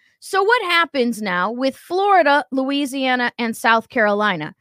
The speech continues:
What we have is twenty electoral votes that are now contested because of this election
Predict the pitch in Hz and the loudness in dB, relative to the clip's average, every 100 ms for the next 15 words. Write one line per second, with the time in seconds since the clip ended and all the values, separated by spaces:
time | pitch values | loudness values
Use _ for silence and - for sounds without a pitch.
0 | _ _ 254 254 285 240 302 320 240 233 | _ _ 0 2 0 -2 0 2 2 2
1 | - 262 - - 349 427 427 - 285 262 | -2 -6 -6 -14 -8 -8 -8 -6 -4 -4
2 | 262 - - 220 226 214 202 180 214 180 | -6 -8 -16 -8 -6 -6 -6 0 0 0
3 | - - 226 226 233 240 302 370 - 262 | -8 -2 0 2 2 4 4 4 0 -4
4 | - 277 285 - 165 185 - - _ - | -2 -2 -2 -2 -6 -6 -14 -20 _ -2
5 | 254 - - - 466 370 208 220 226 - | -2 -2 -4 4 6 8 6 4 -2 -2
6 | 269 285 285 247 - 208 254 254 - 226 | 4 4 4 0 -8 0 0 0 -2 -2
7 | 233 214 220 - - 214 | 0 0 -2 -4 -14 -12